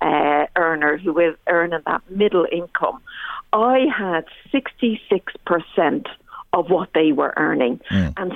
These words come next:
Speaker 1: sixty-six percent is a really important figure, Michael,
Speaker 2: Yeah.
Speaker 1: because that's what all the international organisations, people like the O E C D and at home here, the E S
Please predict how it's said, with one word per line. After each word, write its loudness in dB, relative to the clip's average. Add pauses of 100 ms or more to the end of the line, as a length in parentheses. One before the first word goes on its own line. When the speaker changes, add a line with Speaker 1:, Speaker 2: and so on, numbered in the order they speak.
Speaker 1:
sixty-six 0
percent 0
is 2
a 4
really 2
important -2
figure, 4
Michael, 0
Speaker 2:
Yeah. 4
Speaker 1:
because 0 (380)
that's 0
what 2
all 4
the 2
international -2
organisations, 0 (300)
people 2
like 2
the 0
O 2
E -2
C 0
D 4
and -2
at -4
home 0
here, 2
the -4
E 2
S 0